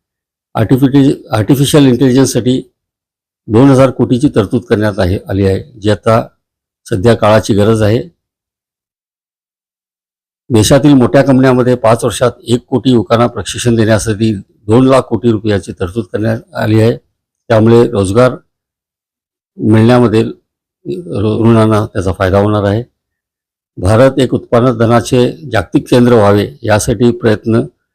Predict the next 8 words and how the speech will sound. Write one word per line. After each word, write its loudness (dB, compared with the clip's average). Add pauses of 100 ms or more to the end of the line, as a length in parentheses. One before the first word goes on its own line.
(340)
करण्यात 0
येत 2
आहेत. 2 (1500)
सर्व, 2 (720)
सर्वसामान्यांना 0 (920)
या 2 (880)
केंद्रीय 2
अर्थसंकल्पामध्ये -2